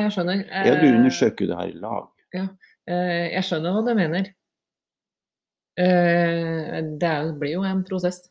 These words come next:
Speaker 2: Ja, for jeg, jeg
Speaker 1: Ja.
Speaker 2: sitter her, jeg synes ikke synd i deg.
Speaker 1: Nei, det håper jeg da ikke.
Speaker 2: Nei, men jeg synes det er synd at du har den sykdommen. Forstår
Speaker 1: Ja,
Speaker 2: du
Speaker 1: ja,
Speaker 2: forskjellen?
Speaker 1: det er forskjell.
Speaker 2: Ja.
Speaker 1: Mm. Mm.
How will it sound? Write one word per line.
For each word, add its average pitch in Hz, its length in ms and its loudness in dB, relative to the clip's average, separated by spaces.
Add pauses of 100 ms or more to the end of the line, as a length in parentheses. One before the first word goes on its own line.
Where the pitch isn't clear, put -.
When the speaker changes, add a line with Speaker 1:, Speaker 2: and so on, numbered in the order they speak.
(320)
Speaker 2:
Ja, 139 80 6
for 160 100 4
jeg, 151 160 6
jeg 175 280 6
Speaker 1:
Ja. 180 100 6
Speaker 2:
sitter 180 420 2
her, 113 140 2
jeg 120 160 2
synes - 280 -4
ikke 101 220 -6
synd 151 400 -2
i 78 80 -6
deg. - 180 -12 (800)
Speaker 1:
Nei, 185 140 -8
det 185 160 -4 (160)
håper 147 300 -10
jeg 127 80 -12
da 127 60 -14
ikke. 131 200 -18
Speaker 2:
Nei, 127 180 0 (520)
men 113 120 2
jeg 123 80 2
synes 123 260 0
det 120 80 -4
er - 60 -10
synd 156 280 6
at 101 120 0
du 107 60 0
har 110 100 4
den 104 100 2
sykdommen. 92 480 -2 (840)
Forstår 214 160 4
Speaker 1:
Ja, 226 40 6
Speaker 2:
du 214 60 6
Speaker 1:
ja, 196 60 4
Speaker 2:
forskjellen? 151 320 2
Speaker 1:
det - 60 0
er 185 60 -4
forskjell. 139 360 -8
Speaker 2:
Ja. 98 160 2
Speaker 1:
Mm. 160 220 -4 (440)
Mm. 165 340 -4